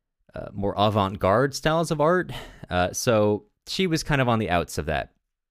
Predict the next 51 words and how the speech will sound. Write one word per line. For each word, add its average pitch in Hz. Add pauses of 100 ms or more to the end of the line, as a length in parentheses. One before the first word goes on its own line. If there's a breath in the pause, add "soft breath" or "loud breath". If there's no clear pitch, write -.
(100)
The 135
avant-garde 117
would 80
later 90
be 80
purged, 78
but 73 (360)
for 160
the 143
time. 78 (200)
It's -
around 156
this 143
time 139
that 110
she 131
also 120
writes, 95
uh, 95
Lot's 95
Wife 92
in 90
nineteen 90
twenty-four, 80 (320)
in 117
this 110
early 110
era 92
where 87
she -
begins 101
to 90 (300 soft breath)
kind 107
of 92 (200)
not 127
be 135
able 120
to 107
get 101
work. 123
She -
doesn't 92
have 80
a -
lot 78
of 82
money. 120
Her 92
son 82
Lev 95
is 82